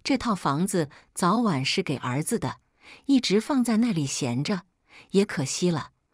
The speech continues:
不如现在就给儿子家，让他们简单装修修一下，租出去吧。每年能租一万多块钱，留着给孙子以后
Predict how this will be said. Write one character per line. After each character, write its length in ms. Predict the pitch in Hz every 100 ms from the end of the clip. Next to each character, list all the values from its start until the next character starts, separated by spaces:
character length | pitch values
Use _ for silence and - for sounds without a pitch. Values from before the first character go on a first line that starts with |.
| - -
不 140 | - 196
如 140 | 180
现 260 | 190 208 175
在 260 | 196 165
就 180 | 139 196
给 140 | 160 131
儿 240 | - 147
子 160 | 180 156
家， 300 | 196 202 - _ _ - -
让 180 | 185
他 140 | 156 185
们 120 | 165
简 320 | - 151 123
单 200 | 165 170
装 240 | 190 190 190
修 200 | 208 196
修 260 | - 226
一 100 | 156
下， 300 | 131 139 - _ _ _ _ -
租 180 | 208
出 180 | - 180
去 180 | - 131
吧。 240 | 120 - _ _ _ - -
每 200 | 202 185
年 280 | 175 175 202
能 220 | 208 190
租 280 | 226 247 233 -
一 200 | 185 269
万 220 | 294 180
多 180 | 233 233
块 280 | - 208
钱， 380 | - 131 117 127 _ _ _ -
留 240 | 190 220
着 120 | 233
给 180 | 185 147
孙 280 | 135 202 190
子 140 | 190
以 180 | 131 143
后 340 | 131 - 233